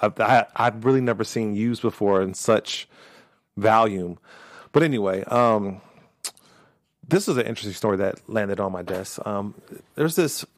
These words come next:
company, um, called Kitty Hawk, and it's funded by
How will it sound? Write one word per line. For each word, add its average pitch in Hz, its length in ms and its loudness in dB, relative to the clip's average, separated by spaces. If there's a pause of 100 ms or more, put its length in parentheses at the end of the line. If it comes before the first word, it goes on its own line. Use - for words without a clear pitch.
(120)
company, 104 560 0 (500)
um, 95 640 -2 (500)
called 107 460 2 (180)
Kitty 175 360 0
Hawk, - 640 -2
and 120 100 -4
it's - 160 -10
funded 156 480 0
by 101 340 2